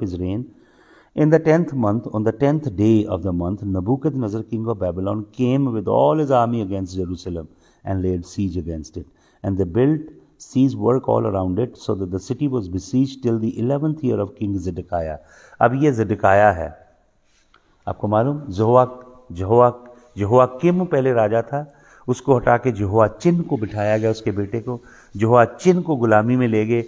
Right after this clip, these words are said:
उसकी जगह जिदकिय्याह जो उसका चाचा था उसको बिठाया गया राज्य में। ये थर्ड सीज है, तीसरी सीज। सुन रहे हैं आप? फर्स्ट सीज, सेकंड सीज and the third सीज। इसके अंदर ये भेद हैं सारे।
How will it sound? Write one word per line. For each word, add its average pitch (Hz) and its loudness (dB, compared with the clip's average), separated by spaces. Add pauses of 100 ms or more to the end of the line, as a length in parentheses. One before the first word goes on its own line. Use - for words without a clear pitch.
(240)
उसकी 139 -2
जगह 131 4
जिदकिय्याह 110 4
जो 123 0
उसका 117 0
चाचा 107 0
था 117 -2
उसको 123 -2
बिठाया 110 0
गया 104 0
राज्य 98 -2
में। 117 -4 (380)
ये 123 4
थर्ड 135 2
सीज 92 -6
है, 76 -10 (960)
तीसरी 127 -2
सीज। 87 -8 (1600)
सुन 101 -6
रहे 117 -2
हैं 131 0
आप? 104 -4 (560)
फर्स्ट 123 4
सीज, 139 -2 (460)
सेकंड 123 -2
सीज 127 -4 (540)
and 104 -2
the 104 0
third 87 -6
सीज। - -14
इसके 147 -6
अंदर 185 -2
ये 196 2
भेद 123 2
हैं 104 0
सारे। 82 -8